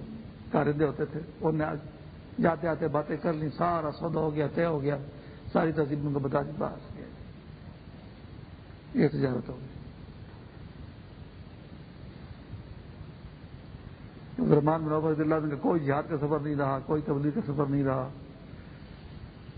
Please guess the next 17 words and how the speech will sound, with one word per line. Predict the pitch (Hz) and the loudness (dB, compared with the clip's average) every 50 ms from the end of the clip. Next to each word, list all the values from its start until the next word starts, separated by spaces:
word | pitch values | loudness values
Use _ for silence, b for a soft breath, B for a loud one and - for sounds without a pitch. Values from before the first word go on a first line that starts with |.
| - - - - 208 - | -14 -14 -10 -2 2 4
اور | 147 143 143 143 143 139 - - - - - - - - 156 147 | 6 6 6 4 2 -2 -6 -10 -12 -12 -8 -4 0 2 4 4
مسجد | 156 143 - 175 170 160 | 4 4 4 2 2 4
کو | 170 156 | 4 2
آباد | 143 139 143 156 156 151 | 4 4 2 2 2 0
کرنے | 151 151 151 156 147 | -2 0 0 0 2
کی | 147 | 4
جو | 143 143 | 4 2
ترتیب | 135 - 135 113 151 156 151 147 139 | 4 2 0 4 4 4 4 4 2
تھی | 151 143 139 139 - - - B B B B B B B B B B - - - - - - 240 | 0 0 0 0 -4 -8 -12 B B B B B B B B B B -14 -14 -14 -14 -4 4 6
وہ | 247 277 269 | 6 8 8
نہیں | 170 165 160 151 | 6 6 8 6
رہی، | 147 139 139 131 127 123 - - - - - - - - - - - - - - - - - - - - | 6 6 6 4 0 -2 -6 -8 -8 -10 -10 -10 -12 -12 -12 -12 -12 -12 -12 -14 -14 -16 -16 -14 -6 4
سارے | - - - 196 190 170 | 4 6 6 6 2 2
کاموں | 175 170 165 165 165 | 2 0 0 0 0
کو | 156 151 | 0 0
کرتے | - 165 143 - - 160 147 | 0 0 -2 2 2 2 4
ہوئے۔ | 139 135 135 | 4 2 0